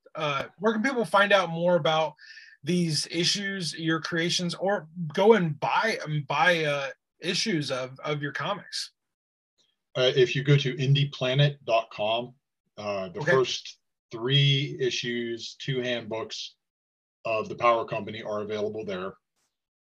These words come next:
Speaker 2: Um, if you back the campaigns for the G-Man Comics stuff,
Speaker 1: Okay.
Speaker 2: you're able to get back issues there.
Speaker 1: Awesome.
Speaker 2: Um, they're not available anywhere else yet.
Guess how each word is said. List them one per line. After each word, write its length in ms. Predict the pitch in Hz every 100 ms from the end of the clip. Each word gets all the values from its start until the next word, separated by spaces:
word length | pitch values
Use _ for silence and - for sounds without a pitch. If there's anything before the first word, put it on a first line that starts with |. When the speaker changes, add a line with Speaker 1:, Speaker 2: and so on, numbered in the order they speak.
| _ _
Speaker 2:
Um, 420 | 104 101 98 95 - _ _ _ _ _ _ _ _ _ _ _ _ -
if 240 | 123 113
you 280 | 123 113 95 - _ _ _ _ _ _ _ _ 98
back 320 | 123 143 151
the 100 | -
campaigns 960 | - 127 98 - 135 123 107 98 - -
for 100 | -
the 100 | 107
G-Man 540 | 98 117 117 110 104 98
Comics 640 | - 117 101 87 - - _
stuff, 440 | - - 98 95
Speaker 1:
Okay. 100 | 87 - _ _ -
Speaker 2:
you're 180 | 107
able 180 | 110 104
to 100 | 107
get 200 | 107 98
back 260 | 110 101 -
issues 460 | 101 - 98 87
there. 320 | 92 92 82 80 _ _ _ _ _ _ _ 135
Speaker 1:
Awesome. 300 | 139 110 95
Speaker 2:
Um, 340 | 92 82 71 _ _ _ - 98
they're 180 | 113
not 180 | 117 110
available 440 | 104 104 104 95 98
anywhere 320 | 98 95 95
else 260 | 90 -
yet. 320 | 101 95 87